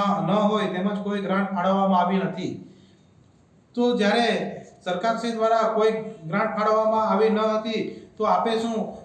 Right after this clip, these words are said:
ખાલી આદિવાસી સમાજના લોકોને ઉલ્લુ બનાવવા માટે અને પોતાએ ચૂંટણીમાં મત મેળવવા માટે જ આ યોજના અને આ ગામોને,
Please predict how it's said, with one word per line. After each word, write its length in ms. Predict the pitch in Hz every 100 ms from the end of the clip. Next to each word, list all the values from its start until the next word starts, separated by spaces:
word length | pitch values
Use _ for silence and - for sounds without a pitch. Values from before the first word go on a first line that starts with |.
| - - _ _ _ -
ખાલી 320 | 185 208 220
આદિવાસી 500 | - 170 214 214 214
સમાજના 520 | 190 190 208 208 220
લોકોને 580 | 202 196 214 214 190 151
ઉલ્લુ 240 | 160 208 208
બનાવવા 280 | 214 214
માટે 640 | 214 208 220 196 127 - -
અને 160 | 175 208
પોતાએ 580 | - 190 214 208 190 -
ચૂંટણીમાં 480 | - 190 214 208 190
મત 240 | 202 208
મેળવવા 300 | 208 214 214
માટે 280 | 214 220 220
જ 180 | - - - -
આ 120 | 185 196
યોજના 480 | 190 190 208 208
અને 220 | 190 180 208
આ 180 | 202
ગામોને, 760 | 190 190 208 214 196 - -